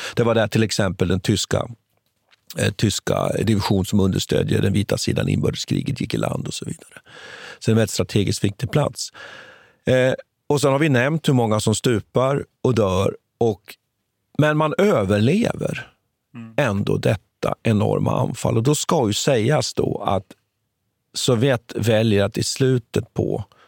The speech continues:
Speaker 1: den här offen-, storoffensiven på Karelska näset att börja plocka bort trupper.
Speaker 2: Mm.
Speaker 1: Därför att man har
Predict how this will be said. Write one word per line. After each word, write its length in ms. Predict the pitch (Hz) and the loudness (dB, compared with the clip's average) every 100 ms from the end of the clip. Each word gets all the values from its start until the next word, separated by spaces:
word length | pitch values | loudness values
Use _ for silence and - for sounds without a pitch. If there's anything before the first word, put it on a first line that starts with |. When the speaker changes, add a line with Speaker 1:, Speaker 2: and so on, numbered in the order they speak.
| _ _ _ | _ _ _
Speaker 1:
den 160 | - - | -4 -2
här 80 | - | 0
offen-, 280 | 101 - | 0 -2
storoffensiven 840 | - - 98 95 113 - - - 117 | -4 -4 -2 -2 -2 -4 -2 -4 -4
på 80 | |
Karelska 500 | - - 50 - - | -6 -4 -4 -4 -6
näset 400 | - - - - | -4 -4 -6 -6
att 180 | - 85 | -6 -2
börja 200 | - - | -2 -2
plocka 280 | - - - | -2 -4 -4
bort 320 | - - - | -4 -6 -12
trupper. 360 | - - - - _ _ _ - - - - | -10 -10 -10 -14 _ _ _ -20 -20 -18 -6
Speaker 2:
Mm. 220 | 113 104 - | -6 -6 -4
Speaker 1:
Därför 460 | 123 110 - 101 - | 0 0 0 -4 -4
att 140 | 101 | -2
man 120 | - | -2
har 420 | 107 95 - - | 0 0 0 -4